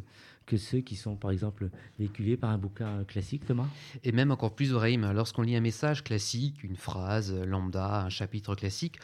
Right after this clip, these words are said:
Speaker 2: on ne retient en général qu'en moyenne cinq pour cent des informations auxquelles on a été exposé.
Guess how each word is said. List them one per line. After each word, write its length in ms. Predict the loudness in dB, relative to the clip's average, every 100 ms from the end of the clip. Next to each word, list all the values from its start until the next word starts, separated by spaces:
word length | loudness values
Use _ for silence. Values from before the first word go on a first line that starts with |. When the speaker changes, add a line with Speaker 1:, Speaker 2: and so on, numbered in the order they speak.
| -14 -12 0
Speaker 2:
on 120 | 2
ne 60 | 4
retient 260 | 2 2
en 80 | 2
général 440 | 2 2 2 0
qu'en 120 | 0 0
moyenne 240 | 2 0
cinq 340 | 0 0 0
pour 240 | 2 2 2
cent 300 | 2 2 0
des 140 | 0 2
informations 600 | 2 0 -2 0 0 0
auxquelles 420 | 0 2 2 2
on 100 | 0
a 40 |
été 160 | 0 -2
exposé. 420 | -2 -4 -6 -6